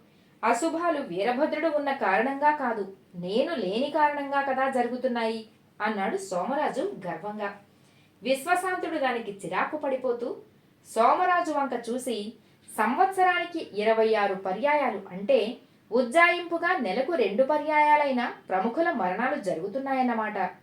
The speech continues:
అయినా నీవు ఒక్క సంతాప సభకు లేవంటే చాలా కాలం నువ్వు గ్రామాంతరాలలో గడుపుతున్నావన్నమాట. కేవలము శుభకార్యాలు జరపటానికి మాత్రమే గ్రామానికి వస్తున్నావన్నమాట. బాధ్యత ఉండాలి గాని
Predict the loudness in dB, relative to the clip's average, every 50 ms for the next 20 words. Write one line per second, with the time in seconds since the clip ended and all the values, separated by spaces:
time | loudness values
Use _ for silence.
0 | _ _ _ _ -20 _ _ _ 0 2 4 4 4 4 4 4 4 2 0 0
1 | 0 0 0 -2 -2 -2 -2 -2 -2 -2 -2 -6 -6 -6 -2 0 0 2 0 0
2 | -2 -2 -2 -2 -2 -2 -2 2 4 6 6 6 4 2 -2 -4 -4 -4 -4 -6
3 | -8 -10 -16 _ -14 -12 -10 -6 -4 -2 0 0 0 0 0 -2 -2 -2 -4 -4
4 | -4 -4 -4 -4 -4 -6 -6 -6 -6 -6 -4 -4 -4 -4 -2 -2 0 0 2 2
5 | 2 0 0 -2 -2 -2 -2 -2 -2 -4 -4 -6 -4 -4 -4 -4 -4 -4 -6 -6
6 | -6 -8 -8 -8 -10 -12 -14 -16 -20 _ _ _ _ _ _ _ -20 _ _ _
7 | _ _ 2 4 6 6 6 6 6 4 4 2 0 -2 -2 -2 -2 -2 -2 -2
8 | -2 2 2 2 4 2 2 0 0 -2 -2 -2 -2 -2 -2 -2 -2 -2 -2 -2
9 | -2 -4 -4 -4 -2 -2 -2 -2 -2 -2 -2 -2 -2 0 -2 -4 -6 -10 -18 _
10 | _ _ _ _ -6 0 2 2 4 4 4 4 2 2 0 0 -2 -2 -2 -2
11 | -2 -2 0 2 2 2 2 2 0 -2 -2 -4 -4 -4 -4 -6 -6 -10 -16 _
12 | _ _ _ _ _ -16 -8 -4 -2 0 0 0 0 0 0 0 0 0 0 -2
13 | -4 0 0 2 2 2 2 2 0 0 0 -2 -4